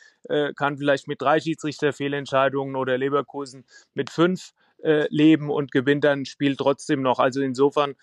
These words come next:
hängt das den Darmstädtern immer auch so ein bisschen nach, „Ach, wir sind hier, da, dort sind wir benachteiligt worden.“ Ja, das waren sicher unglückliche Entscheidungen, aber die Wahrheit ist dann eben auch, äh, dass von solchen Entscheidungen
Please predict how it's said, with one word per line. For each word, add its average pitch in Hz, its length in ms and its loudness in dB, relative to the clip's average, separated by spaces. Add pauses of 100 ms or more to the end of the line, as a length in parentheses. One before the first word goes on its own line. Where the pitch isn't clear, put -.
(220)
hängt 147 240 0
das 156 160 2
den 139 160 -2
Darmstädtern 143 540 0
immer 151 180 -4
auch 143 100 -2
so - 140 -6
ein 131 60 -4
bisschen 139 320 -8
nach, 139 260 0
„Ach, 143 220 -2
wir 147 120 -2
sind 139 200 -8
hier, 143 220 -4
da, 135 200 0
dort 139 300 0
sind 147 200 -12
wir 139 120 -4
benachteiligt 135 760 -2
worden.“ 139 240 -2
Ja, 123 240 0
das 151 220 -8
waren 131 180 -8
sicher 139 260 -8
unglückliche 139 640 -10 (320)
Entscheidungen, 135 760 0
aber 127 240 -4
die 120 160 -6
Wahrheit 123 300 2
ist - 180 -10
dann 135 120 -4
eben 127 280 -6
auch, 127 380 -2 (460)
äh, 131 340 -4 (260)
dass 139 180 0
von 147 160 -2
solchen 151 360 2
Entscheidungen 139 800 -2